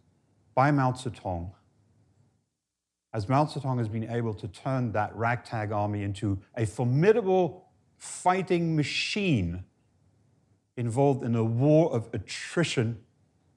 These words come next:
against the enemy, the nationalists. By nineteen forty-eight, the communist troops advance towards Changchun. Lin Biao encircles the city, but when he realizes that the nationalist garrison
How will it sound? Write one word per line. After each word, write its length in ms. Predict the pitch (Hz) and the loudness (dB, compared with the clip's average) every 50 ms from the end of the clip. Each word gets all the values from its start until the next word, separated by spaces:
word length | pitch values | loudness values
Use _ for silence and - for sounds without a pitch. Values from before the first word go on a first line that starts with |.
| _ _ _ _ _ _ _ _ _ _ - | _ _ _ _ _ _ _ _ _ _ -10
against 420 | 110 107 104 113 107 101 95 - | -6 -4 -2 -2 -2 -2 -4 -8
the 140 | - 95 - - | -10 -10 -10 -8
enemy, 380 | - 107 113 107 101 92 90 95 | -6 -4 -2 -2 -2 -2 -4 -4
the 120 | 92 - | -6 -6
nationalists. 800 | 98 92 80 80 - - - 65 60 60 - - - - - - _ _ _ _ _ _ _ _ _ _ _ _ | -8 -8 -8 -8 -10 -12 -14 -16 -20 -20 -20 -20 -20 -20 -20 -20 _ _ _ _ _ _ _ _ _ _ _ _
By 100 | - 156 | 2 2
nineteen 260 | 175 190 196 196 208 | 2 2 0 -2 -4
forty-eight, 640 | - 220 208 185 - 185 160 175 202 233 247 240 - - - _ _ _ _ _ _ _ | -2 -2 -2 -2 -2 -4 -2 0 2 2 0 -2 -8 -14 -20 _ _ _ _ _ _ _
the 60 | - | -10
communist 380 | 123 - 165 160 156 156 151 - | -4 0 0 2 2 0 -2 -2
troops 260 | - - 170 - - - | -2 -2 -2 -2 -4 -6
advance 460 | 143 123 113 135 147 156 151 135 - | -6 0 4 4 4 4 4 0 -2
towards 320 | - 151 139 139 135 - | -4 -2 -2 -2 -2 -4
Changchun. 600 | - - 139 123 117 - - - 95 87 80 76 - | -8 -8 -6 -6 -6 -6 -6 -6 -4 -4 -6 -8 -4
Lin 220 | - 127 139 151 139 | 0 2 2 4 4
Biao 340 | 143 143 156 180 233 294 - - - - _ _ _ _ _ _ _ _ _ _ _ _ _ _ _ _ _ _ _ _ _ _ _ _ _ _ _ _ _ _ _ _ _ _ _ - | 4 4 4 4 2 0 -4 -10 -18 -20 _ _ _ _ _ _ _ _ _ _ _ _ _ _ _ _ _ _ _ _ _ _ _ _ _ _ _ _ _ _ _ _ _ _ _ -6
encircles 600 | 113 107 101 - - 151 160 156 - 147 113 98 | -6 -6 -6 -4 -4 -4 -4 -4 -6 -8 -8 -6
the 80 | 101 | -8
city, 520 | 98 - - - 143 127 - 156 156 175 - _ _ _ _ _ _ _ _ _ _ _ _ _ _ _ _ _ _ _ - | -10 -10 -6 -2 -2 -2 -2 -4 -8 -8 -10 _ _ _ _ _ _ _ _ _ _ _ _ _ _ _ _ _ _ _ -8
but 120 | 110 107 | -6 -2
when 140 | 131 139 156 | 0 0 0
he 100 | 151 139 | 0 0
realizes 920 | 117 110 123 139 143 143 139 139 131 135 131 123 127 127 127 123 120 - - _ | 0 0 0 2 2 2 2 2 0 0 0 0 -2 -2 -4 -4 -8 -10 -12 _
that 180 | - 107 104 - | -8 -8 -8 -8
the 80 | - 107 | -8 -6
nationalist 580 | 104 107 113 117 - - - 117 110 101 95 | -4 -4 -4 -4 -6 -6 -6 -6 -4 -4 -4
garrison 640 | 92 113 113 113 117 117 110 110 120 117 117 117 113 | -2 -2 0 0 0 0 0 0 0 -2 -2 -4 -6